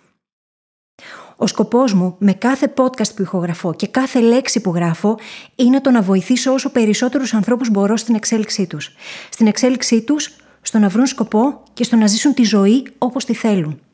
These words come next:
Ακούγεται πολύ αλτρουιστικό, όμως δεν είναι. <laughs> Βλέπεις, αν εσύ γίνεσαι κάθε μέρα η καλύτερη και πιο ευτυχισμένη σου εκδοχή, κάνεις τον δικό σου κόσμο και μαζί του και τον δικό μου καλύτερο.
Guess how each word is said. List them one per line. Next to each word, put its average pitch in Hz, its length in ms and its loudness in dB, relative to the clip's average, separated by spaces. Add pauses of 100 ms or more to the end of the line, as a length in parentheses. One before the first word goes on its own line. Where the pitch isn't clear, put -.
(720)
Ακούγεται 240 460 2
πολύ 233 380 2
αλτρουιστικό, 170 580 -2
όμως 214 280 2
δεν 196 180 2
είναι. 143 300 -4 (720)
<laughs> 196 140 -2
Βλέπεις, 208 320 0 (280)
αν 220 140 4
εσύ 233 260 2
γίνεσαι 254 360 2
κάθε 233 280 0
μέρα 233 240 4
η 175 100 -2
καλύτερη 185 460 2
και 175 100 -4
πιο 254 180 0
ευτυχισμένη 233 640 2
σου 226 120 0
εκδοχή, 175 560 -4 (440)
κάνεις 240 280 2
τον 202 160 4
δικό 233 280 2
σου - 160 -8
κόσμο 190 520 0
και - 120 2
μαζί 185 300 4
του - 160 -12
και 254 120 -2
τον 254 180 2
δικό 170 260 -4
μου 139 100 -8
καλύτερο. 139 440 -8